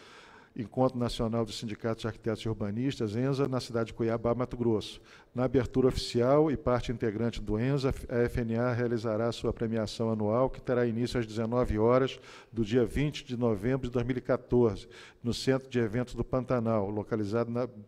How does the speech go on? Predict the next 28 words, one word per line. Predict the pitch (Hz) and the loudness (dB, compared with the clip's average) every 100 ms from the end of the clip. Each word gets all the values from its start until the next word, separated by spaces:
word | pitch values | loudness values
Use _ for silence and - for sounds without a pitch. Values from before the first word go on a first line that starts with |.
| - | -16
et | 107 | -16
cetera. | - 101 - - - - - | -16 -20 -20 -20 -20 -20 -8
Neste | 120 147 - 139 | 2 2 4 6
ano, | 147 165 120 - - - | 6 6 2 -6 -14 -8
face | - 139 139 135 | 4 6 6 2
à | |
comemora-, | 127 123 120 127 117 113 | -2 -2 -2 0 0 -2
à | |
comemoração | 107 123 117 120 113 - 117 | -2 -2 0 2 2 0 -4
dos | 101 - | -4 -6
trinta | 113 113 | -4 -2
e | 107 | -2
cinco | - 113 113 | -4 -2 0
anos | 107 | 0
de | |
fundação | - 110 107 101 110 101 | -2 -2 -2 -2 -4 -2
da | 107 | 0
F | - 110 | 0 0
N | 107 | -2
A, | 117 151 151 - - - | 0 0 -2 -14 -14 -2
a | 120 | 4
premiação | 139 135 127 117 135 139 | 6 6 4 4 0 2
terá | 139 131 | 4 4
caráter | 135 120 123 123 | 2 2 2 2
excepcional | 117 131 117 - 113 107 127 139 | 2 2 0 2 2 4 6 6
e | 139 | 4
serão | 139 131 | 4 6
homenageados | 135 135 135 123 135 127 113 - | 6 4 2 4 4 6 4 0